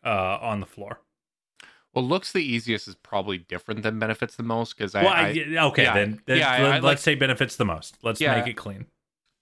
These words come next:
Speaker 2: I, I think it's Evan Mobley. Like, I, I think it's going to open things up for him, and he's going to be able to better showcase where he's at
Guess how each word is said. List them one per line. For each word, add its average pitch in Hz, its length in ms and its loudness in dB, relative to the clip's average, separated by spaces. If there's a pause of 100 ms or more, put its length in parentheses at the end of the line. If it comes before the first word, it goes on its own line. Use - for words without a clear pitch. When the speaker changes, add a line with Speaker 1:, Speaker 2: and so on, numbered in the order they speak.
(140)
Speaker 2:
I, 160 200 0 (120)
I 143 100 -2 (320)
think 190 240 -2
it's 226 180 -6
Evan 180 260 -2
Mobley. 185 440 0
Like, 127 300 -4
I, 117 300 -4
I 113 140 -8 (280)
think 156 380 -4
it's 127 180 -8
going 120 280 -2
to 110 200 -6
open 104 340 -6
things 101 380 -8
up 98 220 -8
for 101 400 -6
him, 104 340 -4 (160)
and 101 260 -6
he's - 300 -14
going 101 260 -4
to - 80 -20
be 101 160 -6
able 92 180 -4
to - 100 -12
better 90 340 -4
showcase 90 640 -6
where 92 300 -2
he's 82 240 -8
at 78 260 -4